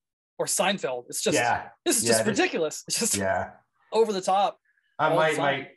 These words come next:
Speaker 2: my, my girlfriend, uh, well, we've been together ten years, so she might as well
Speaker 1: Okay.
Speaker 2: be called my wife, but
Speaker 1: Right, yeah.
Speaker 2: she, she says I've become more Larry David than ever in the last two years. Like, I'm
Speaker 1: Yes.
Speaker 2: more, there's, I'm more Larry David than I've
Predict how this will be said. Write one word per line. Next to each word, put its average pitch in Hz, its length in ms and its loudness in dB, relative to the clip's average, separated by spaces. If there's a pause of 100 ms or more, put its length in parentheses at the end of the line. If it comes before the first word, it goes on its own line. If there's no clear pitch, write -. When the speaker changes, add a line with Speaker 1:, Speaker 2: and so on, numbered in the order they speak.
Speaker 2:
my, 127 240 -6
my 104 80 -8
girlfriend, 104 600 -2
uh, 92 300 -4
well, 98 180 -2
we've 117 80 -10
been 127 100 -10
together 101 340 -10
ten 92 240 -8
years, 82 280 -14
so 92 80 -18
she - 160 -18
might 85 100 -6
as - 60 -6
well 127 80 -6
Speaker 1:
Okay. 85 100 -10
Speaker 2:
be 82 60 -20
called 87 160 -6
my 82 100 -10
wife, 78 260 -10 (100)
but 78 140 -8
Speaker 1:
Right, 139 220 -8
yeah. 139 160 -6 (260)
Speaker 2:
she, 127 360 -4
she 135 180 -8
says 139 320 -2
I've 117 260 -2
become 113 380 -4
more 110 360 -2
Larry 104 380 -6
David 98 440 -10 (120)
than 90 160 -8
ever 85 240 -10 (460)
in 87 140 -16
the 87 80 -10
last 90 340 -8
two 98 80 -12
years. 85 440 -14 (680)
Like, 101 220 -6
I'm 113 160 0
Speaker 1:
Yes. 110 80 -4
Speaker 2:
more, 113 440 -2 (160)
there's, 110 200 -6 (280)
I'm 117 160 0
more 120 260 0
Larry 117 320 0
David 107 340 -6
than 104 120 -6
I've 98 260 -8